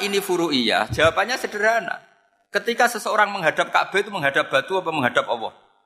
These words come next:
Allah. Ketika menghadap Baitul Maqdis, hakikatnya menghadap Allah apa menghadap Baitul Maqdis?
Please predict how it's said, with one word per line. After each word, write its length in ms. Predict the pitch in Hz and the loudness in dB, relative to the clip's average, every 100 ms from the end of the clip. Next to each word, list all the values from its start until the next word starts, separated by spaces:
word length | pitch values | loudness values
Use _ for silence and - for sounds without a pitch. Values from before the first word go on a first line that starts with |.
| _ _ _ _ _ | _ _ _ _ _
Allah. 380 | - 92 87 82 | 0 0 0 -4
Ketika 320 | - 160 190 196 | -4 -2 0 0
menghadap 380 | 190 151 170 | 2 2 0
Baitul 260 | 170 160 165 | -2 -4 0
Maqdis, 320 | 165 165 208 | 0 0 -2
hakikatnya 460 | 185 175 170 175 180 | -2 -2 -2 -2 -2
menghadap 380 | 165 131 147 143 | 0 0 0 -2
Allah 240 | 151 165 | 0 0
apa 100 | 160 151 | -2 0
menghadap 240 | 131 135 | 0 0
Baitul 240 | 123 120 120 | -4 -2 0
Maqdis? 300 | 117 - | 0 -4